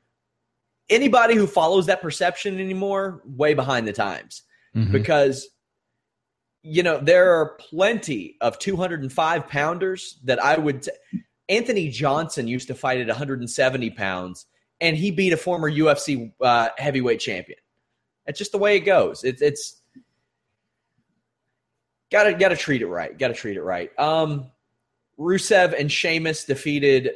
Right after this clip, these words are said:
Speaker 1: Zack Ryder and Dolph Ziggler. Uh, I mentioned this on Twitter.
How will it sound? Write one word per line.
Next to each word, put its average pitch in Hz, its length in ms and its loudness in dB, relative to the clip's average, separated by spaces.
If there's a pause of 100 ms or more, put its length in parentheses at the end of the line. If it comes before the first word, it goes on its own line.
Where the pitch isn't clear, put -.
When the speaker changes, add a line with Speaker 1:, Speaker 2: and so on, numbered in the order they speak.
(120)
Speaker 1:
Zack 139 280 0
Ryder 139 320 2
and 120 100 -6
Dolph 127 300 0
Ziggler. 135 480 -2
Uh, 113 400 2 (880)
I - 20 -14
mentioned 156 260 -2
this 147 140 -2
on 147 140 -2
Twitter. 196 400 0